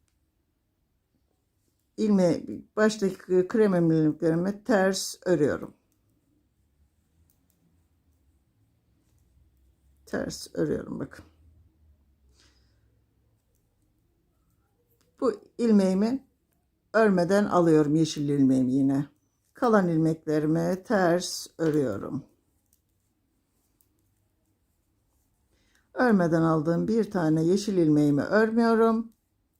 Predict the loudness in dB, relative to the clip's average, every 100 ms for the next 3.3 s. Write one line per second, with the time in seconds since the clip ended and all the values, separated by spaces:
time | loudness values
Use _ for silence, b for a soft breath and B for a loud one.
0 | _ _ _ _ _ _ _ _ _ _
1 | -2 2 2 0 -2 -2 -2 -2 -2 -4
2 | -6 -8 -4 -4 -4 -6 -6 -4 -4 -4
3 | -8 -18